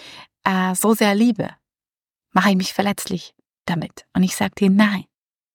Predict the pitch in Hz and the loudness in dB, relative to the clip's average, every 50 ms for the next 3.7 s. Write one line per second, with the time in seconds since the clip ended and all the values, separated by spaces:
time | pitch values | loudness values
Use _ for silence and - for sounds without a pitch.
0 | _ _ _ _ _ _ _ _ _ _ _ _ _ _ _ _ _ _ _ 180 | _ _ _ _ _ _ _ _ _ _ _ _ _ _ _ _ _ _ _ 4
1 | 190 214 226 214 226 208 - 202 - - - 196 - - - 202 196 196 - - | 6 6 6 6 4 2 2 -2 -2 -2 -2 -2 -2 -2 -2 -4 -4 -2 -4 -6
2 | - 190 190 196 190 180 202 196 - 208 - - 196 185 190 185 - - 185 185 | -6 -2 0 0 0 -2 -4 -6 -8 -10 -2 -2 0 2 2 0 0 -2 -4 -4
3 | 185 190 190 - 185 180 175 185 180 - _ _ - - | -4 -6 -6 -4 -4 -4 -2 -4 -6 -6 _ _ -20 -20